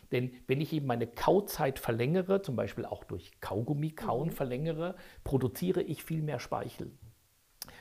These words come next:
Speaker 1: Das funktioniert nicht, wenn die Speicheldrüsen tot sind, zum Beispiel durch eine Krebstherapie. Daneben funktioniert es nicht mehr. Bei älteren Menschen kann das funktionieren,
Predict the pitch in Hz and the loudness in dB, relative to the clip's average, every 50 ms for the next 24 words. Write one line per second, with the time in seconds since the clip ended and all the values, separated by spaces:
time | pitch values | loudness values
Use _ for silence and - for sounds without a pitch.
0 | - - - 104 - - 147 147 139 - 139 127 135 143 143 160 160 156 - - | -16 -6 -4 -4 0 2 0 0 2 2 2 4 4 2 2 2 -2 0 0 -2
1 | 131 127 123 - - - 120 123 120 - 117 123 120 117 110 120 110 - 98 98 | 0 0 -2 -2 0 2 0 0 0 -4 -6 -2 -2 -2 -2 -2 -6 -4 -2 -4
2 | 104 101 - - 87 - - - - - 117 110 113 110 - 120 110 107 101 - | -4 -4 -6 -10 -10 -10 -10 -16 -6 -4 0 0 0 -2 -2 -4 -4 -4 -4 -4
3 | - 101 - - 104 - - - 110 113 113 107 - - - 95 95 - - - | -6 -8 -6 -6 -6 -6 -6 -6 -6 -6 -6 -8 -8 -10 -10 -10 -10 -12 -14 -20
4 | - - - 110 110 113 120 123 117 - - 123 107 110 - 113 107 104 104 - | -20 -10 -8 -4 -2 -2 -2 -2 -2 -2 -2 -4 -4 -4 -4 -2 -2 -2 -4 -6
5 | 107 - - 110 107 - - - 101 101 104 107 - - - - - - - - | -10 -8 -8 -10 -10 -10 -10 -8 -8 -8 -8 -12 -14 -18 -18 -16 -14 -14 -14 -14
6 | - - - - _ - - _ _ _ _ _ - 123 - - 180 233 233 233 | -16 -16 -18 -18 _ -20 -20 _ _ _ _ _ 4 4 6 6 4 6 6 6
7 | 226 190 143 131 127 139 156 - - 180 185 202 233 269 247 - - - - - | 8 8 8 8 6 6 2 0 2 4 4 4 4 2 -2 -8 -16 -20 -20 -20
8 | - _ _ _ _ _ _ _ _ _ _ _ _ _ _ _ _ _ - - | -20 _ _ _ _ _ _ _ _ _ _ _ _ _ _ _ _ _ -20 -20
9 | - _ _ - - 143 143 165 170 170 143 - - 151 143 131 - - - 127 | -20 _ _ 4 6 6 8 8 6 4 4 4 0 2 2 2 0 -2 -2 0
10 | 120 123 135 156 165 165 185 180 185 190 190 | 0 2 2 2 2 2 2 2 2 2 0